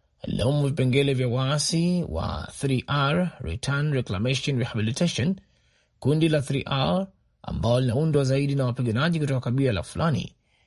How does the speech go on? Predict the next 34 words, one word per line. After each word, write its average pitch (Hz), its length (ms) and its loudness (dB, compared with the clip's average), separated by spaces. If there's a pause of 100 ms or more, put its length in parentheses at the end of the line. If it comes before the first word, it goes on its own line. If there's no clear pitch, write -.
ni 170 80 2
mojawapo 147 380 4
ya 127 60 2
makundi 139 460 0
yenye 113 180 2
nguvu 117 260 0
zaidi 101 460 -2
nchini 76 260 -6
humo. - 400 -8 (920)
Alisema 170 400 4
waasi 147 480 0
walijipenyeza 131 680 0
katika 110 240 -2
soko 123 320 -2
la 98 80 0
kila 87 180 -4
wiki 139 500 0
mwendo 123 300 2
wa 120 100 0
saa 113 240 -2
kumi 131 280 0
alfajiri 117 600 0
siku 127 240 -2
ya 101 60 0
Jumapili 85 580 -2 (400)
karibu 156 340 2
na 143 80 0
Man, 131 400 -2 (480)
mji 104 300 0
ulioko 139 520 2 (220)
kilomita 127 480 -2
karibu 117 260 0
mia 113 140 0
sita 165 500 0